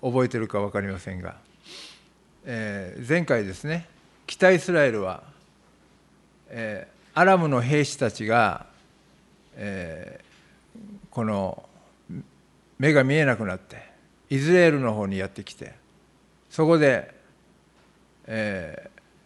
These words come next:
ー、エリシャは彼らを歓迎するように言ったので、一緒に食事をしました。それは単なる食事会ではなくて、あの、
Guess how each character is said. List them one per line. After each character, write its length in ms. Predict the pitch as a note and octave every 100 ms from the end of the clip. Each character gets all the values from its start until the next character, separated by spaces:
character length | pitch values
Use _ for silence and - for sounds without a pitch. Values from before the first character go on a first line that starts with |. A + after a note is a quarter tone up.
| _ _ _ _ -
ー、 60 |
エ 40 | D3+
リ 80 |
シ 100 | C#3+
ャ 60 | A#2
は 240 | G2 - -
彼 220 | D3 C3
ら 160 | A#2+
を 320 | G#2+ F#2+ - - - _ _ _ _ _ _ _ _ _ _ _ _ -
歓 220 | D#3 E3
迎 140 | D3+
す 140 | C#3 C#3
る 60 | B2
よ 80 |
う 40 | G2+
に 200 | F#2+ F#2+ _ _ _ _ _ - -
言 100 | C3
っ 40 |
た 160 | - A2
の 120 | F#2+
で、 220 | F2+ - _ _ _ _ _
一 80 | C3+
緒 180 | - D#3+
に 280 | C3 G#2 - _ _
食 360 | - D#3+ D#3 E3
事 100 | D3+
を 60 |
し 140 | - G2+
ま 100 | F#2+
し 100 | -
た。 120 | - _ _ _ _ - _ _ _ _ _
そ 160 | -
れ 80 | F3
は 120 | E3+
単 420 | E3 F#3+ G3 F#3 E3+
な 120 | C3+
る 120 | B2
食 320 | - C#3 D3+
事 140 | C3 C3+
会 240 | C3 B2+
で 100 | A#2+
は 140 | A2
な 100 | G#2+
く 120 | G2+ -
て、 360 | B2+ A2 - - _ _ _ _ _ _ _ _ _
あ 180 | F#2+ G2
の、 240 | F#2 D#2